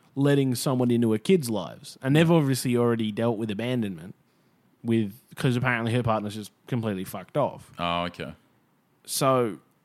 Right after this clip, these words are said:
Speaker 1: yeah, I suppose you would be more defensive for your children's sake, especially when they're younger, and, and, and you don't want 'em just having random blokes come in and out of their life and all that. But
Speaker 2: But I'll just go on national T V and just meet a
Speaker 1: yeah,
Speaker 2: stranger.
Speaker 1: that's, that's <laughs>
Speaker 2: And this is the way up. This is what I talk about. This is what
Speaker 1: Yeah,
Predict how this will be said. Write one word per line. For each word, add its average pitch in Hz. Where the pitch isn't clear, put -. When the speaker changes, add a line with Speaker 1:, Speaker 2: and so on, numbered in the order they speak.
Speaker 1:
yeah, 170
I 160
suppose 165
you 143
would 143
be 135
more 127
defensive 127
for 131
your 117
children's 143
sake, 147
especially 135
when 123
they're 113
younger, 127
and, 113
and, 113
and 120
you 120
don't 123
want 120
'em 110
just 110
having 113
random 120
blokes 117
come 120
in 117
and 117
out 113
of 104
their 101
life 139
and 110
all 101
that. 104
But 107
Speaker 2:
But 101
I'll 107
just 95
go 98
on 92
national 92
T 95
V 95
and 95
just 90
meet 98
a 170
Speaker 1:
yeah, 160
Speaker 2:
stranger. 139
Speaker 1:
that's, -
that's 147
<laughs> 170
Speaker 2:
And 127
this 165
is 165
the 160
way 151
up. 107
This 113
is 120
what 139
I 151
talk 185
about. 101
This 104
is 107
what 117
Speaker 1:
Yeah, 90